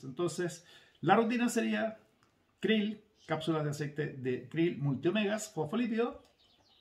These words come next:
con Elecvital. Elecvital,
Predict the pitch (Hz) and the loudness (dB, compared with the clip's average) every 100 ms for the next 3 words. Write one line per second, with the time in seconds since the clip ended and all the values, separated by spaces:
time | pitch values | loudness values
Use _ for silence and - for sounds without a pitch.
0 | _ - 208 214 233 - _ _ _ _ | _ 0 2 4 2 -6 _ _ _ _
1 | _ _ _ _ _ _ _ _ _ _ | _ _ _ _ _ _ _ _ _ _
2 | _ _ _ - - _ _ _ _ _ | _ _ _ -20 -20 _ _ _ _ _
3 | _ _ _ _ _ _ _ _ _ _ | _ _ _ _ _ _ _ _ _ _
4 | _ - - - _ _ _ _ _ _ | _ -20 -20 -20 _ _ _ _ _ _
5 | _ _ _ - - 170 165 147 165 131 | _ _ _ -16 2 6 8 8 8 8
6 | 139 151 160 170 190 262 - | 6 2 2 4 4 4 -4